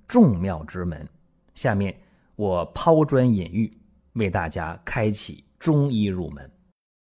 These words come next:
各位啊，咱们今天讲一个产后啊，乳汁不足的方子，也希望呢，给我们的听友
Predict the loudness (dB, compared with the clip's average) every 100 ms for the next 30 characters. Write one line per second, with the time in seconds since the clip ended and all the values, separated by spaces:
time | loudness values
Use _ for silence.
0 | _ _ _ _ _ _ _ _ _ 0
1 | 2 4 2 -2 -6 -4 0 0 2 0
2 | 0 -2 -6 -2 0 0 -2 -4 -4 -2
3 | -2 -2 -2 -2 0 -2 -4 -8 -12 -10
4 | -4 -2 -2 -4 -8 -6 -4 0 2 4
5 | 2 0 -2 -6 _ _ _ 0 0 0
6 | -10 -20 _ _ _ _ _ -8 -4 4
7 | 8 8 6 -4 -6 -6 -10 -10 -8 -6
8 | -2 -2 -2 -6 -4 -2 -2 -4